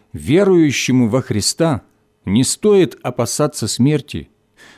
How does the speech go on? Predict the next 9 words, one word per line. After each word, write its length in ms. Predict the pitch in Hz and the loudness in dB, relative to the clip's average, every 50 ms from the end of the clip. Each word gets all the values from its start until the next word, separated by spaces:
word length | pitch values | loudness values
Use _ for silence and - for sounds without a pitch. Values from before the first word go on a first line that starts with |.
| _ | _
потому 400 | - 120 117 - 147 170 202 214 | -4 -4 -2 0 2 2 2 2
что 240 | - - - 180 165 | 0 -2 -2 -4 -2
Христос 720 | - 165 160 147 139 - - - - 208 196 - - - _ - | -2 -2 -2 -2 -2 -4 -6 -2 0 0 0 0 -2 -6 _ -4
обещает 720 | 143 135 127 127 113 - - - 202 208 208 190 180 180 | -4 -2 -2 -2 -4 -4 -4 -2 0 2 2 2 2 0
ему 460 | - 120 120 120 117 104 90 73 - _ _ _ _ _ _ _ - | 0 0 0 2 2 2 0 -2 -8 _ _ _ _ _ _ _ -16
вечную 840 | 98 76 76 104 170 214 226 - - - 160 156 151 143 127 107 | -14 -12 -6 -4 -2 -2 -2 -2 -4 -4 -4 -4 -2 -2 -2 -2
жизнь 600 | 82 78 87 101 127 135 117 104 117 107 98 - _ _ _ _ _ _ | -4 -4 -2 0 0 0 0 -2 -2 -4 -4 -6 _ _ _ _ _ _
с 240 | - - - - - | -10 -8 -6 -2 0
Ним. 340 | 117 101 90 80 71 67 | 2 2 2 0 -2 -6